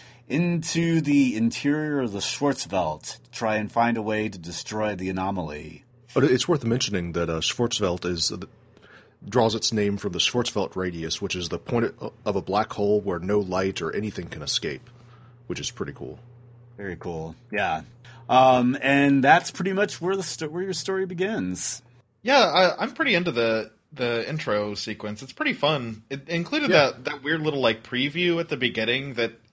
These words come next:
Speaker 3: happened, 'cause the preview talks about things that have not happened yet in the story, <laughs> interestingly.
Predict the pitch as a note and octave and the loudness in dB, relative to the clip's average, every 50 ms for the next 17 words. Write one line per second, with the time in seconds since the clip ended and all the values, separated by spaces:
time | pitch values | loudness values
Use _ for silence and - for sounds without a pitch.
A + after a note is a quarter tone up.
0 | _ _ - - A2+ A#2+ B2 - C#3 A#2+ A2+ - - - - - - _ - F3+ | _ _ -12 -6 -4 -4 -4 -2 -4 -8 -8 -8 -18 -20 -20 -20 -18 _ 2 2
1 | F#3 E3+ E3 F#3+ F#3 - C4+ D#4+ C#4+ B3+ A3+ F3+ - G3+ G3+ G3+ - E3+ F3 D#3+ | 4 4 4 2 2 4 4 4 4 4 2 2 4 4 2 2 2 2 2 2
2 | C#3+ - E3+ F3 E3 D3+ C#3+ C3+ C#3 C#3+ C#3 C3 C#3 C#3 C3 C3 C3 C3 B2+ - | 2 2 0 0 0 -2 -2 0 2 2 2 4 4 2 2 2 2 0 0 0
3 | A#2 G2+ F2 E2+ D2+ F#2 A2 C3+ D#3 D#3+ E3 D#3 D#3 - - - - E3+ D#3+ - | -4 -10 -8 -10 -8 -6 -4 -2 -2 -2 -2 -2 -4 -6 -8 -4 -4 -4 -4 -4
4 | E3 D3 - - - C3 - - _ - G3 G#3+ G#3+ F#3+ E3+ - - - - A#2 | -6 -8 -8 -8 -12 -12 -12 -12 _ -14 -14 -12 -12 -14 -18 -20 -16 -10 -10 -8
5 | A2 - G2+ G2 - - F#2+ F2+ F2 F2+ F#2+ | -8 -8 -10 -10 -10 -10 -10 -12 -12 -14 -18